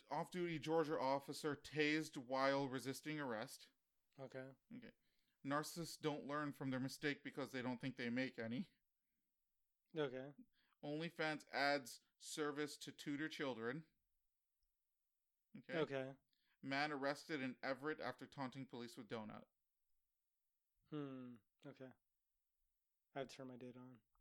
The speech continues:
Speaker 1: That's weird. You don't really need data for text messages.
Speaker 2: Well, for some reason,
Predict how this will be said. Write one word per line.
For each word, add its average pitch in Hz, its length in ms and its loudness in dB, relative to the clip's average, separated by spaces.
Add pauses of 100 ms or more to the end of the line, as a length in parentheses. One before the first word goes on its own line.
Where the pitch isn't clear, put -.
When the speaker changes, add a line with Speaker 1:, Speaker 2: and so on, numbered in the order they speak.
(560)
Speaker 1:
That's 127 160 -16
weird. 107 340 -4
You 123 100 -4
don't 135 140 -4
really 120 180 -2
need 117 200 -2
data 117 220 -2
for - 100 -18 (100)
text 120 220 -6
messages. - 520 -12
Speaker 2:
Well, 139 220 -10 (920)
for 143 100 -6
some 147 180 -4
reason, 139 300 -2